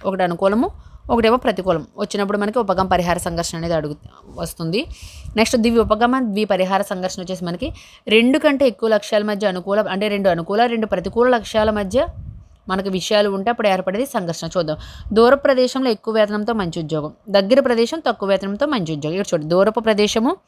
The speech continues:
ఎక్కువ వేతనము, అదేమో దూర ప్రదేశం అనేది ఏంటి మరి అన-, ప్ర-, అను-, సారీ, అది మనకి ఇష్టం లేనిది కానీ ఎక్కువ వేతనం, అది ఇష్టం. ఇక్కడ దగ్గర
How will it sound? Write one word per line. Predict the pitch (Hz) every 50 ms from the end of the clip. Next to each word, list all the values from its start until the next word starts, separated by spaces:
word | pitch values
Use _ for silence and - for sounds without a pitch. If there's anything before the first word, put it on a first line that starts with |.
| _ _ _ _ -
ఎక్కువ | - 233 - - 226 202 190
వేతనము, | 175 165 - 156 147 143 143 - - - - - - - -
అదేమో | 175 180 190 190 214 247 320 381 - - 202 190
దూర | 196 208 214 208 -
ప్రదేశం | 233 220 214 220 - 220 214
అనేది | 208 214 214 214
ఏంటి | 214 214 254 302 339 _ _ _ _ _ _ _ - 196
మరి | 185 190 196 196 190 190 190 190 190 190 - - - - - - 214
అన-, | 208 214 226 226 226 220 220
ప్ర-, | 226 220 180 - - 196
అను-, | 220 220 220 208 196 180 -
సారీ, | 220 180 165 - _ - - _ _ _ - -
అది | 220 220 240 240
మనకి | 247 247 240 254 -
ఇష్టం | - - 262 254
లేనిది | 240 208 180 156
కానీ | - 208 233 254 277 254
ఎక్కువ | - - - 208 185 185
వేతనం, | 175 160 - 156 151 - - 220
అది | 240 220 190 -
ఇష్టం. | - - 156 151 _ _ _ - - - -
ఇక్కడ | 233 - 269
దగ్గర | 247 214 214 202 190 214 247